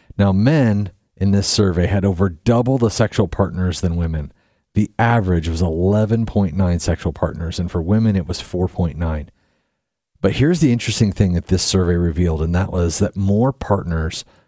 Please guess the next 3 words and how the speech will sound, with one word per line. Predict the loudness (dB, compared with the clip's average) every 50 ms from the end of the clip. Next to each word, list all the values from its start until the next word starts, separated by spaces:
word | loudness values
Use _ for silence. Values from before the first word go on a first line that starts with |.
| _ _ -8 -4
directly | -2 0 0 -2 -2 -2 0 0 0 0 -2 -6 -6 -4 0 0 0 0 0 -2
predicted | -6 -6 -2 -2 -2 -2 0 -2 -2 -2 -2 _ -4 -4 -4 -4 -4 -8 _ _ _ _ _ _ -6
less | -2 0 2 2 2 2 0 -2 -4 -4 -6 -8